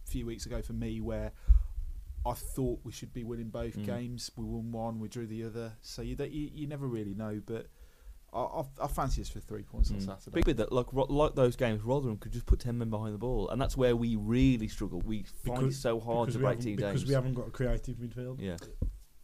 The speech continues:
Speaker 1: Yeah, Char-, Charlton put, uh, ten men behind the ball and then realised how poor they were, we
Speaker 2: Yeah.
Speaker 1: were that day and thought they could actually get something from the game. But
Speaker 2: And it might be that Rotherham,
Speaker 1: um,
Speaker 2: I mean, or unless it's too early for Rotherham to really be desperate with that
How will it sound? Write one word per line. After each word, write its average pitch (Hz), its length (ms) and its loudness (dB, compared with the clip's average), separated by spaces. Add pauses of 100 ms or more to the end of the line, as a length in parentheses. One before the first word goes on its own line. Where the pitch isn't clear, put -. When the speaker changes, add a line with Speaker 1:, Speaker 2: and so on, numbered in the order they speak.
(240)
Speaker 1:
Yeah, 117 320 -2 (160)
Char-, 131 340 12
Charlton 120 320 0
put, - 260 -6
uh, 117 220 -2
ten 117 240 -6
men 117 140 -2
behind 110 260 -2
the 104 40 -2
ball 104 280 -2
and 101 100 -2
then 110 120 -4
realised 110 400 0
how 110 80 -2
poor 110 340 8
they 110 140 2 (100)
were, 160 220 8 (100)
we 135 160 8
Speaker 2:
Yeah. - 80 4
Speaker 1:
were 127 180 8
that 117 220 0
day 110 240 0
and 104 120 -4
thought 110 200 -6
they 117 60 -8
could 113 140 -10
actually 107 240 -8
get 120 180 -6
something 123 240 -10
from 117 180 -10
the 110 60 -8
game. 110 380 -6
But 107 220 -10 (140)
Speaker 2:
And 151 80 0
it 160 60 2
might 185 160 4
be - 60 -6
that 180 160 4
Rotherham, 147 460 4
Speaker 1:
um, - 60 -4
Speaker 2:
I - 40 0
mean, 135 220 4 (100)
or 135 280 6
unless 131 460 4
it's - 320 -4
too 139 340 6
early 127 220 6
for 131 140 -2
Rotherham 120 300 2
to 120 120 -4
really 113 560 2 (260)
be 110 80 -2
desperate 123 540 2
with 101 180 -6
that 95 180 -4